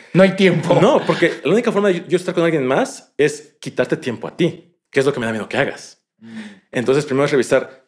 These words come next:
Speaker 2: ¿tienes tú tu espacio? ¿Tengo yo mi espacio? ¿Tenemos espacios juntos? Para no meter gente a nuestro espacio y no sacar cosas de nuestro espacio para otra gente. Eso se hace, por ejemplo, hay una, una, un, no, métodos, como pasos que se hacen,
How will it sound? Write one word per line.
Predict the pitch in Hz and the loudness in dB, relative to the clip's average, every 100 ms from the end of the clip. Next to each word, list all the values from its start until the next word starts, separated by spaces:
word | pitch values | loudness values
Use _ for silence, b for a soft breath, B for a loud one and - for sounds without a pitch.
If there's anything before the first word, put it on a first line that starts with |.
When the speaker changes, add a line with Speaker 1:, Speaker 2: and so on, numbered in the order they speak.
| - | -10
Speaker 2:
¿tienes | 123 156 175 - | -2 -2 -2 -10
tú | - | -12
tu | 101 185 | -6 -4
espacio? | 160 160 156 170 220 320 - _ | -4 -4 -2 0 0 0 -14 _
¿Tengo | - 127 | -4 0
yo | 131 104 | 0 -2
mi | 110 170 | -2 -4
espacio? | 175 190 185 - 285 - | -2 -4 -2 -4 -4 -4
¿Tenemos | 117 156 | -4 -4
espacios | 156 156 - | -4 -6 -8
juntos? | - 110 - 269 - _ _ _ | -8 -4 -2 -2 -4 _ _ _
Para | 117 113 | -2 0
no | 156 | 0
meter | 180 175 | 0 -2
gente | - 156 165 | -2 -2 0
a | |
nuestro | 139 110 - | -2 -4 -6
espacio | 101 - 123 127 120 - B B | -8 -2 -2 0 -4 -4 B B
y | 127 | -12
no | |
sacar | 123 139 | -4 -2
cosas | 139 | -2
de | 143 | -2
nuestro | 120 107 | -4 -2
espacio | 120 139 | -2 -2
para | 113 101 | -2 -4
otra | 104 | -4
gente. | 98 196 202 - _ _ _ _ _ _ - - | -2 -2 -2 -12 _ _ _ _ _ _ -16 -2
Eso | 147 185 | 0 0
se | 170 | 0
hace, | 160 180 | -2 -4
por | - _ - 117 | -6 _ -8 -8
ejemplo, | 113 117 | -4 -4
hay | 120 | -2
una, | 127 - | -2 -4
una, | 123 117 104 87 92 _ _ _ _ - | -6 -6 -4 -6 -10 _ _ _ _ -12
un, | 113 104 - _ _ - | -8 -8 -12 _ _ -10
no, | 113 | -6
métodos, | 110 - 113 - | -4 -4 -8 -6
como | 113 95 | -6 -4
pasos | 95 98 | -6 -6
que | - | -12
se | - | -14
hacen, | - | -14